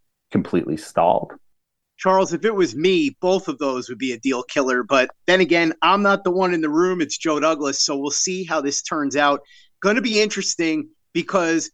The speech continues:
Speaker 2: we thought this would be wrapped up. This could carry on all the way up to the draft and maybe even beyond the draft. We will see. Charles Robinson, one of the best reporters in the country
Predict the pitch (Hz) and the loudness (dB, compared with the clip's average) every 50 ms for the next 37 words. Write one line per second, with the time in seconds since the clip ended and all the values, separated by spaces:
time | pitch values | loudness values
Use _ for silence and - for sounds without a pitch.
0 | _ - 143 151 - - 196 196 208 208 - 208 - - 196 151 175 165 147 151 | _ -6 -6 -6 -2 0 0 0 0 0 -4 -8 -8 -8 -8 -4 -4 -2 0 2
1 | 151 151 143 - - 165 175 185 185 - 110 123 170 190 - - - - - - | 2 0 0 0 0 0 2 0 0 -2 -2 0 0 0 0 -2 -6 -10 -8 -6
2 | - 233 233 240 202 233 - - - 208 196 190 202 202 190 185 180 180 180 170 | -4 -2 -2 -4 -4 -8 -10 -8 -4 -2 0 0 2 2 0 2 0 0 0 -2
3 | - - 165 170 185 185 180 175 165 170 165 - - - 147 143 - - 160 165 | 0 0 0 2 2 2 0 0 0 0 -2 -4 -4 -4 -4 -4 -4 -2 0 0
4 | 190 190 - 175 160 156 175 196 202 220 208 - 196 220 208 - 226 220 202 - | 0 0 0 -2 0 2 0 0 0 -2 -6 -6 -8 -8 -6 -4 -4 -4 -4 -6
5 | _ - _ _ _ 156 175 196 226 254 254 247 208 - 160 156 156 147 147 143 | _ -16 _ _ _ 2 4 4 4 4 2 0 0 0 2 2 4 4 2 0
6 | - - - - _ _ _ _ _ 135 147 208 226 190 214 208 202 - - - | -2 -10 -18 -18 _ _ _ _ _ -2 0 0 2 2 0 0 0 0 -2 -2
7 | 214 214 170 135 131 - - 196 196 208 226 202 - 170 190 190 208 208 202 214 | 0 0 -2 -2 -2 0 2 4 4 4 4 2 0 0 2 2 2 2 0 -4
8 | 208 - - 208 202 202 196 190 - _ _ _ _ - 175 202 208 202 - 190 | -4 -4 -4 -4 -4 -4 -6 -8 -10 _ _ _ _ -2 0 0 0 0 0 0
9 | 190 202 - - 180 - - 202 196 190 165 180 180 165 156 - - 185 190 180 | 0 0 -2 -6 -8 -6 -2 -2 0 0 -2 -2 -4 -4 -4 -4 -4 -4 -4 -2
10 | - - 196 190 190 | -4 -4 -2 -2 -4